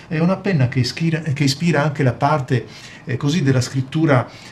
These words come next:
eh, artistica o calligrafica. A me piace, effettivamente ve la consiglio. Devo dare un, eh, un giudizio, diciamo un quattro, quattro stelle su cinque, ma meritate quattro virgola qualche cosa, perché se ne merita anche un pezzettino in più.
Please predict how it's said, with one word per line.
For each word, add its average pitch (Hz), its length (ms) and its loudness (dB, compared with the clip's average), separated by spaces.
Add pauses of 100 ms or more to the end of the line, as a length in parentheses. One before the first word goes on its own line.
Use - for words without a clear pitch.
eh, 139 160 -2
artistica 135 720 0
o 113 80 -2
calligrafica. 120 1040 0 (180)
A 143 120 0
me 175 180 6
piace, 180 540 0 (100)
effettivamente 196 800 -2
ve 170 160 0
la 160 100 0
consiglio. 135 560 0
Devo 175 320 0
dare 196 300 2
un, 151 240 2
eh, 143 340 0
un 147 320 -2
giudizio, 180 640 0
diciamo 180 360 0
un 160 80 -6
quattro, 175 640 0 (100)
quattro 180 260 0
stelle 165 380 2
su 131 180 0
cinque, 147 460 2
ma 151 280 2
meritate 170 1120 4 (140)
quattro 196 420 0
virgola 156 800 2
qualche 151 340 0
cosa, 107 340 0
perché 135 260 -4
se 160 140 0
ne 156 100 2
merita 160 400 2
anche 156 160 0
un 135 80 2
pezzettino 131 480 2
in 120 100 4
più. 90 180 -6